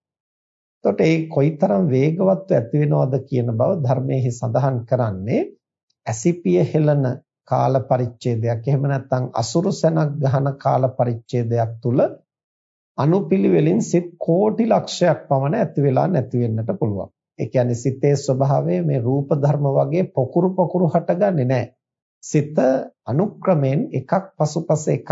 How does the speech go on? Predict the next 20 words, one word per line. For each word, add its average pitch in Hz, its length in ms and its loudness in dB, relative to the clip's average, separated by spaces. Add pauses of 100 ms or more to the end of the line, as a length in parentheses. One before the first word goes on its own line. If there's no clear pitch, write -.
(120)
බැගින් 127 400 -2
තමයි 123 360 -2 (180)
ජනිත 123 400 0
වෙන්නේ. 104 300 -8
එතකොට 139 340 -2 (320)
එක, 113 220 -10 (100)
දෙක, 139 260 -2 (120)
තුන, 131 220 -4
හතර 120 400 -2 (320)
ආදී 120 360 -2
වශයෙන් 127 480 -2 (480)
අනුපිළිවෙලින් 156 880 2
පහළ 127 320 0
වෙන 139 240 2 (180)
චිත්ත - 380 -8
පරම්පරාව 143 800 0 (800)
ඇසිපිල්ලමක් 208 880 0
හෙළන, 165 280 2 (720)
අ, 151 100 -2 (180)
තරම් 147 320 2